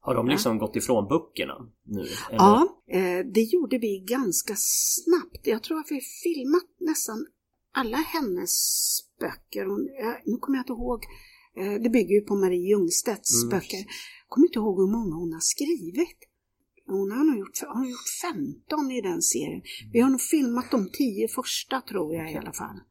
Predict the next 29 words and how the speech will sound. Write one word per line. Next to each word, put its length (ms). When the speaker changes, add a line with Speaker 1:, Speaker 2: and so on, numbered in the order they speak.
Speaker 2:
Lite 380
omskrivna 840
då 280
och 80
sådär. 340
Och, 180
och 120
sen 200
så 140
har 120
man 140
gjort 360
precis 420
som 180
med, 160
eh, 800
kommissarie 540
Beck. 300
Speaker 1:
Mm. 200
Speaker 2:
Eh, 360
manusförfattare 880
har 120
skrivit 720
egna 480
historier 720
med 240
de 120
här 220
karaktärerna. 840